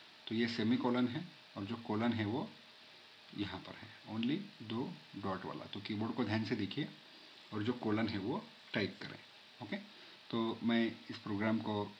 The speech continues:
run करने की कोशिश करता हूँ आपके सामने। देखिए अभी यहाँ पे आपको देखना होगा यहाँ पर, तो मैंने यहाँ पे id already open है मेरा, तो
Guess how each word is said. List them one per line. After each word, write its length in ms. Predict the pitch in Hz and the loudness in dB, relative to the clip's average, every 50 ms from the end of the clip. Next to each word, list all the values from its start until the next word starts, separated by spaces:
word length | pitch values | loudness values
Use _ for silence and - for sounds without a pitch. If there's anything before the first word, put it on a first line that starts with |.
| - - | -8 -6
run 200 | 101 104 107 113 | -2 0 0 0
करने 280 | 110 - 104 101 104 98 | 0 0 0 2 2 2
की 180 | 101 - 104 101 | 2 2 0 0
कोशिश 340 | 101 - 98 92 - 110 107 | 0 -2 -4 -4 -4 -4 -4
करता 260 | - 104 95 - 104 | -4 -4 -4 -4 -2
हूँ 160 | 98 101 95 | 0 0 0
आपके 220 | 90 90 - 98 92 | 0 -2 -4 -6 -6
सामने। 1080 | - 92 87 95 101 101 - - - - - - - - - - - - - - 92 | -4 -4 -4 -4 -6 -6 -10 -16 -20 -20 -20 -20 -20 -20 -20 -20 -20 -18 -12 -6 -6
देखिए 260 | 92 87 - 110 104 | -4 -2 0 0 0
अभी 160 | 92 92 95 | 0 0 -2
यहाँ 120 | 90 82 85 | -2 -4 -6
पे 120 | - - - - - - - - | -8 -10 -12 -12 -16 -16 -12 -10
आपको 260 | 82 - - - 95 90 | -10 -10 -8 -8 -6 -6
देखना 300 | 87 92 82 98 101 90 | -6 -6 -4 -2 -2 -2
होगा 220 | 95 90 90 90 | -2 -2 -2 -4
यहाँ 140 | 87 85 85 | -4 -4 -6
पर, 140 | - - 185 - - - - - - - - - - - - - - - - - - | -8 -10 -12 -12 -16 -20 -20 -20 -20 -20 -20 -20 -20 -20 -20 -20 -20 -20 -20 -18 -10
तो 80 | - 98 | -6 -2
मैंने 200 | 101 101 101 104 | 0 0 2 2
यहाँ 120 | 104 101 | 0 0
पे 140 | 101 101 104 104 104 101 107 - - - - - - - - - - - - - - - - - - - - - - - - - - - - - - - - - - - - 110 | 0 -2 -2 0 0 -2 -4 -6 -12 -16 -20 -20 -20 -20 -20 -20 -20 -20 -16 -16 -16 -16 -16 -20 -20 -20 -20 -20 -20 -20 -20 -20 -20 -20 -20 -18 -18 -18 -18 -20 -20 -18 -12 -6
id 280 | 107 98 95 104 107 110 | -4 0 2 2 2 2
already 340 | 104 98 98 98 104 107 110 110 - - - - - - - - - - - | 2 2 0 0 -2 -4 -4 -6 -8 -12 -14 -14 -14 -18 -20 -20 -20 -14 -10
open 240 | 110 104 135 135 131 | -6 0 4 4 6
है 120 | 131 131 | 6 6
मेरा, 200 | 117 113 117 123 - - - - - - - - - - | 4 4 2 0 -4 -8 -12 -20 -20 -20 -20 -20 -16 -8
तो 280 | - 107 104 104 101 - | -4 -2 0 0 -2 -4